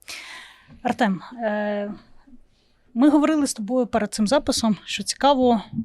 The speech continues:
оглянути, що було до. Зараз ми в березні двадцять п'ятого, і галузь активно розвивається, ну, вже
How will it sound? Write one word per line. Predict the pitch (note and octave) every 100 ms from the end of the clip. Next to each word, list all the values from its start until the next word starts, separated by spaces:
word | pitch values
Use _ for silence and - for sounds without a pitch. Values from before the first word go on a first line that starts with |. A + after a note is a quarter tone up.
| - - -
оглянути, | A#3 F3+ A#3 B3+ A#3+ A3 A3 G3+ F#3+ - A#3 - _ - -
що | - A3
було | G#3 G3+
до. | G3 D#4 E4+
Зараз | A#3 G#3+ G#3 G#3+
ми | G3
в |
березні | F3+ G3+ F#3+
двадцять | F#3 G3 -
п'ятого, | - D4+ B3 G3+ - - - - - - - - _ _
і | B3 A3 G#3 G#3
галузь | G3 G3 F3 A#3+ A#3 - - - - _ _ _ _ - _
активно | - - - A#3+ A3
розвивається, | G3+ G3+ G3+ A#3+ A#3+ - G#3 F#3+
ну, | F#3+ G#3+
вже | A3+ G#3+ G#3